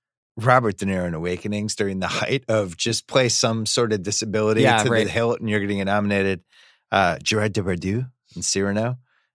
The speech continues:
Speaker 1: And then Richard Harris in The Field, which I'll defend 'cause I like The Field.
Speaker 2: <laughs> Big
Speaker 1: But
Speaker 2: Bill coming out for The
Speaker 1: yeah, I
Speaker 2: Field.
Speaker 1: like The Field's good.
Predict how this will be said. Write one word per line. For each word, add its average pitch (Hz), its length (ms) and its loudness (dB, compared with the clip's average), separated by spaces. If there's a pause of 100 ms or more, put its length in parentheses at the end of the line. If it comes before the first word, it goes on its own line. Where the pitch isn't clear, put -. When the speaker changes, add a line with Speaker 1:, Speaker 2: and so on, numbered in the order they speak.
(100)
Speaker 1:
And 120 100 0
then 110 140 4
Richard 156 520 2
Harris 131 360 4
in 107 100 -2
The 104 60 -2
Field, 120 360 2
which 104 180 -2
I'll 139 120 0
defend 120 440 0
'cause 87 160 -4
I 98 80 4
like 107 220 -2
The 107 60 -8
Field. - 300 -4 (240)
Speaker 2:
<laughs> - 220 -10
Big 294 100 4
Speaker 1:
But 131 220 6 (300)
Speaker 2:
Bill 359 280 8
coming 349 340 6
out 370 180 6
for 370 100 0
The 240 140 2
Speaker 1:
yeah, 160 140 8
I 147 60 6
Speaker 2:
Field. 180 140 10
Speaker 1:
like 214 100 6
The 175 60 4
Field's 247 340 4
good. 131 280 2